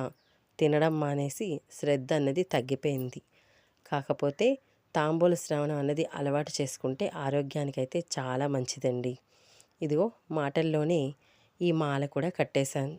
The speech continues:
చూపిస్తున్నాను చూడండి. మాల కట్టేశాను. ఇక స్వామివారికి సమర్పించడమే తరువాయి.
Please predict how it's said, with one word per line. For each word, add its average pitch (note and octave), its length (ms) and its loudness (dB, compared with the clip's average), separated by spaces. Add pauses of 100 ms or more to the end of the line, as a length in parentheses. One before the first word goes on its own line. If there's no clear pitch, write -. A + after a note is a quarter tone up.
చూపిస్తున్నాను D3 580 -4
చూడండి. C#3+ 400 0 (340)
మాల D3 300 0
కట్టేశాను. C#3 640 0 (540)
ఇక - 160 0
స్వామివారికి D3 840 2
సమర్పించడమే C3+ 840 0
తరువాయి. C3 640 2